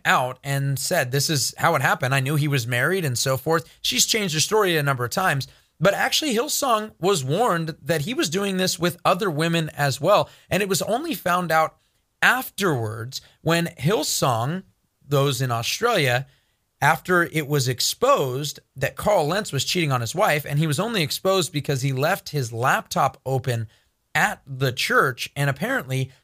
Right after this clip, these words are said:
there were some scantily clad photos and messages that were sent that other people ended up seeing because it was part of the, their Apple Cloud, and so they saw things that should not be sent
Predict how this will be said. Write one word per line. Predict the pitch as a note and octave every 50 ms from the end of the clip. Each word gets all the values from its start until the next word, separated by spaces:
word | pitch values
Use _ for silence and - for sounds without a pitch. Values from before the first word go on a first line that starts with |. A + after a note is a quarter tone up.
| _ -
there | C3+ C3+ C3+
were | B2+ C3 C3+ B2+
some | - - - C3 B2 A#2 A#2 A2 G#2+
scantily | - - - D#3 E3 E3 - D#3+ D3 C3+
clad | - - D3 C3 A#2+ A#2 A2
photos | - G3+ A3 G#3 G3 F#3+ F3+ F3 E3 D#3+ -
and | - - B2 A#2+
messages | B2 D3 D#3 C#3+ C3 C#3+ B2+ C3+ C#3 B2+ - -
that | - C3 C3+ - -
were | A#2+ A#2+ A2
sent | - - - G3 E3 D3 - _ _ -
that | C3+ B2+ - - _ -
other | E3 F3+ E3 E3+ D3
people | - - F3+ D3 - C#3+ C3+ -
ended | D3 D#3 D3+ C#3+
up | C#3 A#2+ -
seeing | - - - C#4+ D4 A#3+ F3+ D3+
because | C#3+ C3+ - C#3+ B2
it | C3+
was | B2+ C3+ -
part | - - D3 C#3 C3 C3+ -
of | B2 A#2+ A#2 A2
the, | A#2+ A#2 A2 G#2+ A2+
their | A#2 A#2+ A#2 - B2+
Apple | B2+ B2 - - A2+ G#2+ - _
Cloud, | - - - C#3 D3+ F#3 E3 B2+ A2 A2 A2 A2 - -
and | A#2+ A2+ A2+ A2
so | - - A#2+ A2+
they | A2+ A2+
saw | A2 - - D3 C3 B2
things | - - B2 A2+ A2 A2 G#2 -
that | B2 A2+ A2 - _ _ _ _ _ _ _ _ _ _
should | _ - - A#2+ A2
not | A#2+ B2 A#2+ - - -
be | A#2+ A2+
sent | G#2+ - - - E3+ D3 A#2+ B2 B2 -